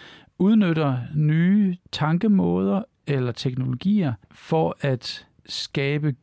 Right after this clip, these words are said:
øh, gevinster for sig selv eller for sine kunder på en ny måde. Øhm, og, og det med, at man skaber gevinster eller skaber værdi, det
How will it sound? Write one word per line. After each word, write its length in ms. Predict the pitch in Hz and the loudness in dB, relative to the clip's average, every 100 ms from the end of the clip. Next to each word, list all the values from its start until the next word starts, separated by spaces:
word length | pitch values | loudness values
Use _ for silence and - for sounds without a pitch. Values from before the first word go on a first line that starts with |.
| _ - | _ -18
øh, 460 | - 196 113 147 139 | -12 -8 -4 -4 -2
gevinster 640 | - 127 139 208 - 151 117 - | -2 -2 0 -2 -2 -6 -6 -8
for 320 | _ - - 127 | _ -14 -8 -6
sig 180 | - | -6
selv 400 | - - 226 - - | -10 -6 -6 -6 -8
eller 180 | 143 135 | -6 -6
for 140 | - | -8
sine 180 | 127 135 | -6 -6
kunder 300 | - 151 175 175 _ | -2 -2 -2 -4 _
på 140 | - 151 | -8 -4
en 120 | 147 | -2
ny 100 | 156 | 0
måde. 340 | 143 143 151 - _ _ - | 0 0 -2 -4 _ _ -6
Øhm, 840 | 160 147 139 135 135 127 131 127 | -2 0 2 2 2 0 -2 -4
og, 180 | - 147 - - 156 | -6 -8 -8 -12 -6
og 180 | 151 - | -6 0
det 100 | 180 | 2
med, 100 | 185 | 2
at 160 | 151 | 0
man 100 | 147 | -2
skaber 340 | 139 - 139 135 | -4 -4 -4 -2
gevinster 480 | 147 131 180 160 135 - | -4 -2 -4 -4 -10 -8
eller 180 | 156 127 | -6 -4
skaber 320 | - 131 120 | -4 -4 -2
værdi, 420 | 113 - 156 - _ - - - _ - | -4 -2 -6 -6 _ -20 -20 -20 _ -4
det 140 | 160 | -4